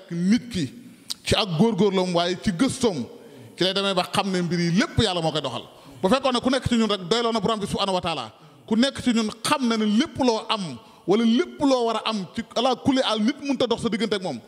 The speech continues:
kon di nga doylu, waaye di nga dox doxin boo xam ne doxin bu rafet lay doon. Te it àdduna dafa nekk mbir moo xam ne, Oustaz, lépp lu fi nit di def rek na ko rafetal, lépp lu fi nit di def it na ci bàyyi xel bu baax a baax, ndax lépp rek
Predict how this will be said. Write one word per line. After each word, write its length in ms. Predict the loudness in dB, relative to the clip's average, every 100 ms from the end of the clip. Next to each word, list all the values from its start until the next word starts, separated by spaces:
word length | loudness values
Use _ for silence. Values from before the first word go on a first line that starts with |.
| -20 -20 -20 0
kon 140 | 0 2
di 80 | 0
nga 140 | 0
doylu, 500 | 2 2 2 2 2 2
waaye 220 | 0 -2
di 80 | -4
nga 120 | -4
dox 200 | -4 -2
doxin 180 | -2 0
boo 140 | 0 0
xam 120 | 0
ne 60 | -4
doxin 200 | -4 -4
bu 60 |
rafet 200 | -2 -2
lay 80 | -4
doon. 120 | -6 -8 -14 -20 -20 -6
Te 80 | 0 0
it 60 | -2 -12 -4
àdduna 300 | -2 0 2 2
dafa 160 | 0
nekk 200 | 0 0
mbir 180 | 0 2
moo 120 | 2
xam 160 | 0 -4
ne, 60 | -6
Oustaz, 420 | -4 -2 -2 -4 -12 -16 -20 0
lépp 300 | 2 2 2
lu 140 | 2
fi 120 | 4 2
nit 100 | 0
di 60 |
def 140 | -2 -2
rek 160 | -4 -4
na 100 | -2
ko 100 | -2
rafetal, 360 | -2 -4 -6 -8 -20 -20 0
lépp 280 | 2 2 2
lu 160 | 2 4
fi 100 | 4
nit 100 | 2
di 60 | 0
def 160 | -2
it 100 | -2
na 80 | -4
ci 100 | -2
bàyyi 260 | 0 0 0
xel 160 | -2 0
bu 80 | 0
baax 160 | 0
a 40 | 0
baax, 160 | -2 -6 -18 -16 -8
ndax 240 | -4 -2
lépp 280 | 2 2 2
rek 140 | -4